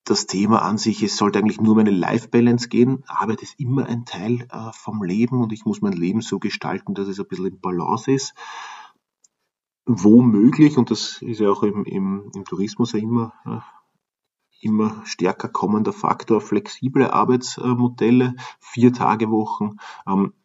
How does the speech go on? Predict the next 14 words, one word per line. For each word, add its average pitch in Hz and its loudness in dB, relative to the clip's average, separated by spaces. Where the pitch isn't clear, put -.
warum 104 0
nicht 120 6
auch 107 4
eine 107 0
Marketing, 113 0
äh, 113 -8
Mitarbeiterin, 107 -4
äh, 101 -4
mit 101 0
Remote 127 6
Work 113 4
oder 98 0
Homeoffice, 123 2
ähm, 101 -4